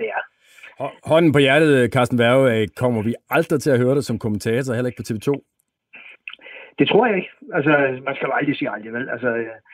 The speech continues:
Speaker 1: øh, der er nogen, der vil vædde en chokoladefrø med mig om, at det, det kommer simpelthen ikke til at passe, at jeg stopper helt.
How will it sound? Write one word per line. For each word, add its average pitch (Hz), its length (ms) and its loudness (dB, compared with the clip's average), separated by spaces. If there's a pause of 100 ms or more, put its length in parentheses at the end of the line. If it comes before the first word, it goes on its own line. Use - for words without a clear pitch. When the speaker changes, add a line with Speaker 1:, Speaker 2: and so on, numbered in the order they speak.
(320)
Speaker 1:
øh, 123 440 -2
der 127 80 2
er 143 60 4
nogen, 143 220 2
der 135 120 4
vil 131 180 4
vædde 135 240 4
en 127 80 -4
chokoladefrø 127 520 0
med 117 140 -6
mig 120 120 -6
om, 113 140 -8
at 113 100 -8
det, 120 240 -4
det 120 160 -2
kommer 110 200 -2
simpelthen 113 280 -2
ikke 113 120 -6
til 117 100 0
at - 100 -10
passe, 113 180 -2
at 113 60 2
jeg 110 100 0
stopper 110 260 -2
helt. 117 260 -4